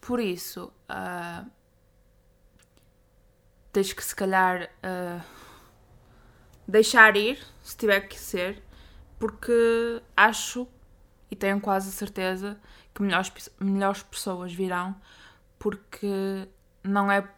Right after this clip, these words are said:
por tu estás mal psicologicamente que tens que ver as outras pessoas a irem e, consequentemente, ficar ainda pior,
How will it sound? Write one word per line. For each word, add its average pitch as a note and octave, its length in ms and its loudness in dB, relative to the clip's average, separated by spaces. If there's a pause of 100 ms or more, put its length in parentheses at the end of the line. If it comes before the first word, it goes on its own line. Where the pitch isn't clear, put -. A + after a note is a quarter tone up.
(120)
por - 120 -18
tu G#3+ 120 -6
estás G3 320 -4
mal F#3 200 -4
psicologicamente F#3 840 -10
que - 60 -20
tens F#3 220 -12
que - 100 -16
ver F3+ 260 -8
as F3+ 120 -12
outras E3+ 260 -18
pessoas F3+ 380 -12
a F3 40 -10
irem E3+ 360 -10 (760)
e, F#3 340 -4 (160)
consequentemente, A3+ 920 2
ficar F#3+ 840 0
ainda F#3 380 -4
pior, F#3 540 -2